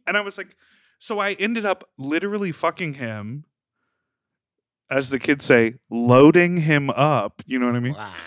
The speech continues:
Speaker 1: Uh, <laughs> so we ended up, like, he ended up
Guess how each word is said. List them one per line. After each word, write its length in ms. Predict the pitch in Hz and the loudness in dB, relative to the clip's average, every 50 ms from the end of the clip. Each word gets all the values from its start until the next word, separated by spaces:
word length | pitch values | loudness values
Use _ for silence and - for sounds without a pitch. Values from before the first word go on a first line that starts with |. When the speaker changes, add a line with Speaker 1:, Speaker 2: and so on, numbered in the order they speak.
| 82 80 78 78 - - - - - - | -20 -20 -20 -20 -20 -20 -20 -20 -8 -2
Speaker 1:
Uh, 520 | 160 165 165 165 156 139 - - - 202 175 - - _ _ | 2 2 2 2 2 -2 -4 -8 -8 -10 -12 -12 -16 _ _
<laughs> 220 | _ _ _ _ - | _ _ _ _ -8
so 160 | - - 233 | -4 -4 -4
we 320 | 202 180 220 254 285 294 214 | -2 -2 -2 -2 -2 0 0
ended 240 | 214 240 240 254 240 | 0 0 0 0 -2
up, 100 | 202 156 | -2 -2
like, 120 | 190 - | -4 -6
he 480 | - - - 220 233 240 247 247 240 226 - 170 170 175 | -6 -8 -8 -6 -6 -4 -4 -6 -6 -8 -12 -10 -6 -4
ended 260 | 196 196 214 208 202 | -2 -2 -2 -2 -4
up 100 | 196 | -4